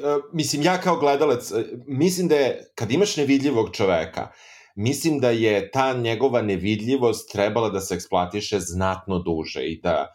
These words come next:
da mi, e, pošto je p-, prosto postavljena stvar tako da ni mi kao gledaoci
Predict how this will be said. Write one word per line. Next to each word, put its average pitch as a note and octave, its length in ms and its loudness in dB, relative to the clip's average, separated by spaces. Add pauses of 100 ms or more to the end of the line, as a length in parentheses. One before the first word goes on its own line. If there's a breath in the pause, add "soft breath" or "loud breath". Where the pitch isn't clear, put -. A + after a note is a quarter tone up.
(240 soft breath)
da F#2+ 140 0
mi, B2+ 400 2 (300 loud breath)
e, F#2 300 0
pošto F#2 260 -4
je F2+ 80 -4
p-, - 140 -20 (140)
prosto G#2+ 420 -2
postavljena G#2+ 580 0
stvar G#2+ 400 0
tako G2+ 560 -2
da F#2 360 -4
ni F#2+ 220 -6
mi C#3+ 200 -2
kao D3 200 0
gledaoci B2+ 480 0